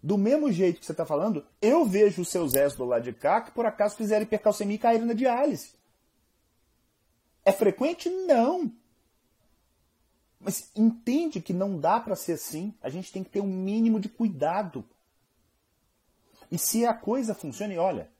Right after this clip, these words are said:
eu já escutei várias pessoas falando, "Ah, usei vitamina D, é, é, de cravo a, a, a câncer." Traz pro, tra-, traz pro, pro mérito científico,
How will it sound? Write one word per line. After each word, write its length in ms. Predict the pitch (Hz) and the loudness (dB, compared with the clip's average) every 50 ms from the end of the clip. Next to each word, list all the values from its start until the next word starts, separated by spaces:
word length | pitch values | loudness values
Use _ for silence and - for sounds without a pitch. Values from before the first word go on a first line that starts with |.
| _ _ | _ _
eu 120 | - 110 101 | -8 -8 -6
já 180 | - 127 139 | -4 -2 -4
escutei 420 | 185 - - - 139 - 180 185 143 107 - _ - | -4 -4 -8 -12 -8 -6 -6 -8 -8 -12 -16 _ -4
várias 400 | 104 113 151 180 185 165 135 - | -2 0 0 0 0 -2 -4 -8
pessoas 440 | - 110 104 - - 139 147 139 - | -10 -12 -12 -10 -8 -6 -6 -6 -4
falando, 400 | - 120 110 123 135 120 113 - - - - - | -4 -2 -2 -2 -2 -4 -6 -12 -20 -20 -10 -6
"Ah, 160 | 220 254 262 | -4 -2 -2
usei 260 | 247 220 180 226 247 | -2 -2 -2 -4 -4
vitamina 340 | 233 - 233 220 220 214 190 | -6 -6 -6 -6 -4 -4 -4
D, 320 | 165 180 214 233 220 - - _ - 135 127 - - - 110 92 104 95 _ - | -4 -4 -4 -4 -6 -8 -10 _ -10 -10 -10 -10 -10 -14 -14 -14 -16 -12 _ -4
é, 300 | 139 127 - 131 131 123 | -4 -4 -4 -4 -4 -4
é, 40 | 117 | -4
de 220 | 123 113 131 156 | -6 -8 -8 -10
cravo 800 | - _ _ - - 156 151 175 196 208 185 175 214 233 262 247 _ _ _ _ _ _ _ _ _ _ _ _ - | -10 _ _ 0 2 4 4 4 4 2 0 0 -4 -4 -4 -6 _ _ _ _ _ _ _ _ _ _ _ _ -6
a, 140 | - 131 143 | -4 -2 -2
a, 840 | 156 156 156 151 139 123 107 - - 113 117 117 117 117 113 110 104 - - - | -2 -2 -2 -4 -4 -6 -8 -10 -12 -14 -14 -12 -10 -10 -10 -10 -12 -14 -14 -16
a 40 | 113 | -16
câncer." 560 | - - - 151 147 139 - - - 92 - - _ _ _ _ _ _ _ _ _ _ _ _ _ _ _ _ _ _ _ _ _ _ _ _ _ _ _ _ _ _ _ _ _ _ _ _ _ _ _ _ _ _ _ _ _ _ _ - 160 _ _ _ _ _ _ - | -10 -6 -4 -4 -4 -4 -6 -10 -12 -14 -14 -16 _ _ _ _ _ _ _ _ _ _ _ _ _ _ _ _ _ _ _ _ _ _ _ _ _ _ _ _ _ _ _ _ _ _ _ _ _ _ _ _ _ _ _ _ _ _ _ -20 -20 _ _ _ _ _ _ -14
Traz 380 | - 165 175 185 202 202 - | -12 -8 -8 -8 -8 -8 -10
pro, 260 | - - - 208 - _ _ _ _ _ | -12 -10 -10 -10 -10 _ _ _ _ _
tra-, 180 | - - 160 - _ - | -18 -18 -18 -16 _ -6
traz 320 | - 165 180 202 202 - | -4 -2 -2 -2 -4 -6
pro, 240 | - - 208 180 170 _ _ | -10 -12 -12 -12 -12 _ _
pro 180 | - - 175 | -10 -8 -8
mérito 580 | 160 160 165 165 175 190 196 180 165 - - 196 | -8 -6 -4 -2 -2 -2 -2 -2 -6 -8 -10 -10
científico, 760 | - - - 185 160 - - - 190 196 190 - - - - | -8 -8 -10 -10 -10 -10 -8 -8 -6 -8 -8 -10 -12 -18 -18